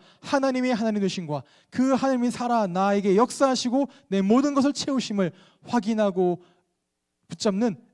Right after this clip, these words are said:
응답의 증인 다 되어지게 하여 주시옵소서. 이 영적인 상태를 지속하고 누리기 위하여 오늘도 오직 그리스도,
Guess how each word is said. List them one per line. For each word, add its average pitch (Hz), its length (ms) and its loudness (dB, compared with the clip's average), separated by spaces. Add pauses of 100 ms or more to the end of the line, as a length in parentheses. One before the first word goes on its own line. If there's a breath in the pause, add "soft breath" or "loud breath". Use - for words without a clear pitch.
(100)
응답의 240 540 0
증인 220 480 -2
다 175 220 -4
되어지게 180 400 -2
하여 185 180 -2
주시옵소서. 147 580 -8 (400 soft breath)
이 196 160 2
영적인 202 420 0
상태를 214 580 0
지속하고 233 520 0
누리기 226 340 0
위하여 160 360 0 (280 soft breath)
오늘도 196 580 2
오직 277 280 2
그리스도, 226 500 -2